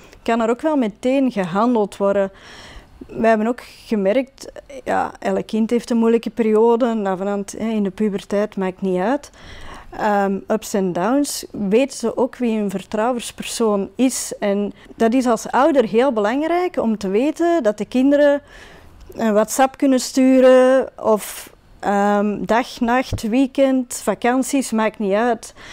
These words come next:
Ehm, leerlingenbegeleiding staat heel nauw in contact met hun. En dat is wel heel belangrijk, ook voor die kinderen. En we zijn wel heel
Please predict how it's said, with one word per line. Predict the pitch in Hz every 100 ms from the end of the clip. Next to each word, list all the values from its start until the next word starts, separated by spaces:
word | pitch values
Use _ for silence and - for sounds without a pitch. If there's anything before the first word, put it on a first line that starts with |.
| - - -
Ehm, | 202 196 202
leerlingenbegeleiding | 202 190 254 294 311 262 247 220 240 269 285 285 277 _ -
staat | - - 214 202
heel | 190 220 262
nauw | 247 214 285
in | 277 247
contact | 214 202 226 262
met | 294
hun. | 302 339 359 - - - - - - -
En | 220
dat | 214
is | -
wel | 214
heel | 208 214
belangrijk, | 196 185 202 202 170 - - -
ook | 196 - - - - - - -
voor | 220 220
die | 202
kinderen. | - 240 285 320 330 - - - - -
En | 196 196 196
we | - 196
zijn | 190 190
wel | 208 233
heel | 190 220 208